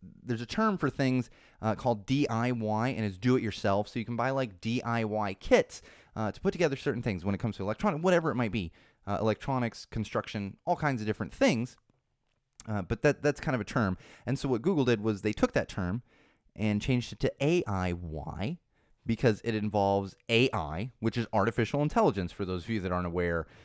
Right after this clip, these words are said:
uh, which you really should be. <laughs> If you don't know what A I means,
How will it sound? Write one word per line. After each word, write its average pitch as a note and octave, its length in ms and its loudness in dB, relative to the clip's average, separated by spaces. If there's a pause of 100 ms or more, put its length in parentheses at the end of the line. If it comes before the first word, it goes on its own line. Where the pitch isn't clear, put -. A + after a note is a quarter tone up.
(160)
uh, F2+ 140 -2
which G2+ 200 -2
you A#2+ 80 0
really F#3 220 6
should B2 300 4
be. E3+ 280 2 (220)
<laughs> - 200 -10
If - 240 2
you F#3 60 8
don't G3+ 120 4
know F#3+ 80 2
what D#3+ 160 0
A A#2+ 180 2
I A2+ 140 4
means, B2+ 380 0